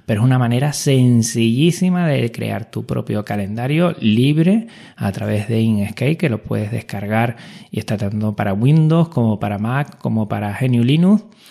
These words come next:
E ir haciéndote tu calendario para este dos mil dieciocho que se inicia y que seguro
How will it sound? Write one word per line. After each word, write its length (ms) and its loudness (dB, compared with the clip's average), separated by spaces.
E 100 -4
ir 520 2
haciéndote 460 -4
tu 200 -2
calendario 560 -4
para 220 -4
este 200 -2
dos 140 0
mil 160 2
dieciocho 480 -2
que 120 -4
se 100 -4
inicia 480 0
y 140 -4
que 160 -6
seguro 560 0